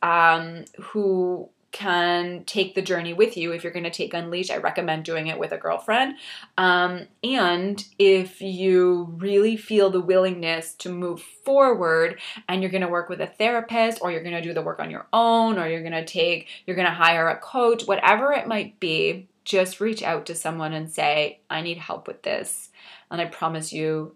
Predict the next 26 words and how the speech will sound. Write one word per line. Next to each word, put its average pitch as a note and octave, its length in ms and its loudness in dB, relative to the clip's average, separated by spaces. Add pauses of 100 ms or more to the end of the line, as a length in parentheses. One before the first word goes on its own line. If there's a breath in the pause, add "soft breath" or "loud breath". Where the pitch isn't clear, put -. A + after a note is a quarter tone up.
you D#3+ 160 -10
will D#3 140 -8
be - 120 -14
supported. - 540 -14 (240)
So F#3+ 500 0 (300)
thank G3+ 240 0
you D4+ 220 -4
f-, - 200 -20 (340)
so - 480 2
much, F#3+ 440 0
as A#3+ 260 4
always, E3+ 680 4 (340 loud breath)
for A#3 120 -2
spending A#3 380 0
this A3 160 -4
time F3+ 380 -4
with D#3+ 200 -6
me. D#3 400 -6
I F3+ 60 -4
really A3 420 4
appreciate F3+ 640 -2
it. E3+ 360 0 (440 loud breath)
I'm G3 460 2
so B3+ 1300 6
loving F3 1200 0
the, E3+ 440 -2